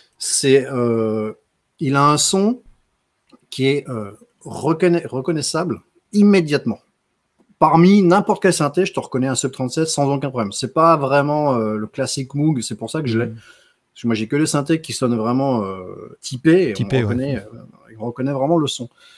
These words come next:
Speaker 1: Mais ça pourrait être, euh, bon, sur, à part celui-là, euh, je sais pas, moi, le, le Moog One, ça pourrait être un autre synthé, euh, j'en sais rien, moi, digital ou ce que tu veux. Enfin,
Speaker 2: Ouais, ouais, ouais.
Speaker 1: ouais, avec un filtre analogique, c'est,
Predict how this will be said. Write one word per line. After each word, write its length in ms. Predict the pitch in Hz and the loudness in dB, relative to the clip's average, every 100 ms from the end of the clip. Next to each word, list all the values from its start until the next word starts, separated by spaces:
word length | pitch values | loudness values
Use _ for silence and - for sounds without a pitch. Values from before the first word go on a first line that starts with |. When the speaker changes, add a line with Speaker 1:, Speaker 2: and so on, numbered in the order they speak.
| _ _ _ _ _ | _ _ _ _ _
Speaker 1:
Mais 60 | 113 | -6
ça 160 | - 120 | -2 -2
pourrait 300 | 135 139 170 | 2 2 2
être, 120 | 151 | 2
euh, 100 | 113 | -2
bon, 260 | 110 104 101 | -2 -6 -10
sur, 180 | - | -16
à 40 | - | -8
part 160 | 113 | -8
celui-là, 460 | - 139 185 233 117 | -4 0 2 2 -2
euh, 20 | 95 | -8
je 100 | - | -12
sais 60 | |
pas, 140 | 120 190 | -6 -4
moi, 140 | 117 | -4
le, 260 | 98 92 90 | -6 -12 -18
le 100 | 107 | -8
Moog 240 | 117 131 139 | -4 -2 2
One, 160 | 175 | 4
ça 140 | 180 117 | 2 -4
pourrait 140 | 117 | -8
être 100 | 117 | -6
un 80 | 117 | -4
autre 140 | 123 | -4
synthé, 400 | - 123 127 151 151 | -2 -4 -2 0 2
euh, 100 | 107 | 0
j'en 120 | - | -6
sais 100 | 110 | -8
rien, 220 | 123 151 | -6 -4
moi, 380 | 120 101 95 92 _ | -4 -8 -12 -20 _
digital 600 | 104 107 - 123 135 113 | -20 -18 -10 -6 -4 -4
ou 100 | 101 | -8
ce 80 | - | -18
que 60 | |
tu 120 | 107 113 | -16 -10
veux. 80 | |
Enfin, 140 | 127 98 | -10 -8
Speaker 2:
Ouais, 140 | 107 - | -8 -8
ouais, 80 | 139 135 | -8 -8
ouais. 140 | 107 - | -8 -6
Speaker 1:
ouais, 120 | 113 | -4
avec 180 | 110 117 | -4 -4
un 60 | |
filtre 260 | 113 131 - | -6 -6 -2
analogique, 380 | 123 127 143 165 | 0 2 0 -2
c'est, 120 | - | -6